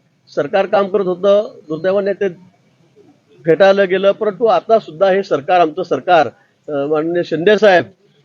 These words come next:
हे या बाबतीमध्ये दोन्ही उपमुख्यमंत्री आमचे त्या संदर्भामध्ये अतिशय सकारात्मक आहे. कुठल्याही परिस्थितीमध्ये आम्हाला या ठिकाणी आरक्षण द्यायचं आहे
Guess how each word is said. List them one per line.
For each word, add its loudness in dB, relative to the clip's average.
हे -4
या -2
बाबतीमध्ये -2
दोन्ही 0
उपमुख्यमंत्री 0
आमचे 0
त्या -4
संदर्भामध्ये -4
अतिशय -6
सकारात्मक 0
आहे. -2
कुठल्याही 0
परिस्थितीमध्ये -6
आम्हाला -4
या 2
ठिकाणी -4
आरक्षण -2
द्यायचं -4
आहे -16